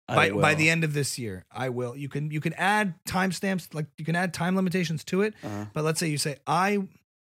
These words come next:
Speaker 2: I, Michael Weber, will write on a series television show by the end of this year," or, "I
Speaker 1: Mm-hmm.
Speaker 2: will," whatever you want,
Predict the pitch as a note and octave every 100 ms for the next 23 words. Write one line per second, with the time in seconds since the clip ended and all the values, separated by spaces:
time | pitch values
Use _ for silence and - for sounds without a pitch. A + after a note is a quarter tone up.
0 | - _ _ - D3+ G3+ G#3 E3+ D#3+ D3+
1 | D#3 E3 D#3+ C#3 C3+ C#3+ D#3+ A#2+ B2+ A#2+
2 | A#2+ G#2+ _ _ - - D3 C#3+ B2+ B2+
3 | A2+ A#2+ A2 A#2 - G2+ G2+ G#2 G#2 G#2+
4 | G2+ G#2+ _ A2 - G2+ E2 F2 G#2 A2
5 | C#3 C3+ C3 B2+ B2 B2+ _ _ _ _
6 | _ - C3 F3+ G3 F3 F#3+ E3 D3+ D#3
7 | E3